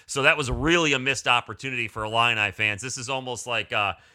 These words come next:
insult after injury, the fact they, they lost that last year, they lost that, uh, in the tournament this year, and then all of a sudden now, n-, we expected Dosunmu to go, Kofern's probably gonna go too, but Adam Miller was the guy they were gonna build around, and now he's in the transfer portal. So,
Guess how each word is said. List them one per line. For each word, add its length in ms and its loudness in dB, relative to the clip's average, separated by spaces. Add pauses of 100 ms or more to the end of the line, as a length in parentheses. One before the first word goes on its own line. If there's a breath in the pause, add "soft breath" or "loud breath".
(140)
insult 540 4
after 380 4
injury, 540 -2
the 100 -4
fact 300 2
they, 140 -4
they 200 -6
lost 480 0
that 260 0
last 380 0
year, 220 -4
they 160 -4
lost 300 -2
that, 200 2
uh, 160 0
in 80 -6
the 80 -8
tournament 380 -4
this 180 -2
year, 220 0 (240 soft breath)
and 120 0
then 120 2
all 100 0
of 60 -2
a 60 -2
sudden 300 -2
now, 400 4 (240 soft breath)
n-, 260 -8
we 100 -4
expected 500 -2
Dosunmu 480 0
to 80 2
go, 240 4
Kofern's 460 -4
probably 260 0
gonna 140 -6
go 120 -2
too, 280 -4
but 120 -2
Adam 240 2
Miller 280 0
was 140 -6
the 60 -6
guy 220 2
they 100 0
were 60 -4
gonna 140 -4
build 260 -2
around, 280 -2
and 80 -8
now 180 -2
he's 160 -10
in 40 -12
the 60 -12
transfer 460 -2
portal. 300 -6
So, 260 0